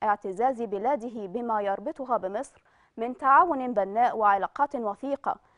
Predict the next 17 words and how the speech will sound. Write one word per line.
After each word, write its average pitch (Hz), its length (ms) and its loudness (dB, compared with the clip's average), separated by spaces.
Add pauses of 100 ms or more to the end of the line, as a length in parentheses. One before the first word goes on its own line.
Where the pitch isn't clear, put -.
(180)
كما 269 260 2
شهد 311 300 2
اللقاء 277 460 4
التباحث 247 600 2
حول 226 560 2
سبل 247 380 -4
تعزيز 208 460 0
التعاون 226 480 0
الأمني 214 540 -4 (320)
بين 220 260 2
البلدين 208 800 0
وتبادل 196 540 -2
وجهات 220 380 -8
النظر 233 380 0
بشأن 214 400 -8
المستجدات 202 840 -6
المتعلقة 214 800 -4